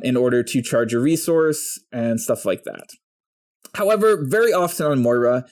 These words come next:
outside of team fights or potentially during a team fight, if you are low on resource or your team is cleaning up, you will have to position aggressively. You'll have to go for some aggression. And what you'll generally do with this is walk forward. Walk forward past your team.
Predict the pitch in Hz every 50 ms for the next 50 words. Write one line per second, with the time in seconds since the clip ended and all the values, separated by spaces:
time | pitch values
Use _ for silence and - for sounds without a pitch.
0 | _ _ _ _ 220 240 220 - - - 160 151 - - 160 143 127 - 151 139
1 | 139 135 - - 135 127 - 147 - 151 156 151 - 151 139 123 127 185 196 214
2 | 185 156 - - 139 123 123 - - 120 120 117 - - 127 123 120 - - 120
3 | 117 120 120 117 - 117 117 110 110 113 120 117 113 113 113 156 190 190 - 196
4 | 190 185 180 180 - - 127 123 120 117 - - 131 113 110 - - - 139 123
5 | 127 147 180 196 196 - _ - _ _ _ _ 143 160 170 180 175 165 165 -
6 | 147 131 131 - - - - 165 160 - 151 123 127 110 - - 123 120 120 117
7 | 113 - _ _ _ _ - 175 170 226 240 226 - 139 101 107 92 110 123 131
8 | 147 151 - 156 139 143 143 143 139 147 131 - 135 117 113 113 - 151 165 170
9 | - - 190 202 247 - _ _ _ _ _ _ - - 131 127 123 123 120 120
10 | 120 117 147 147 - 147 139 127 123 127 160 180 214 233 247 240 240 226 156 139
11 | 147 147 139 127 - - 120 117 113 123 - - - - - - _ _ _ _
12 | _ _ - 123 123 123 120 120 120 120 120 117 113 - - - - _ _ _
13 | _ - 117 117 117 - - - - - - - - - - - _ _ _ _
14 | - - _ _ - 123 117 - - 170 120 110 107 - - 156 196 196 - 240
15 | 226 226 - 143 123 120 120 120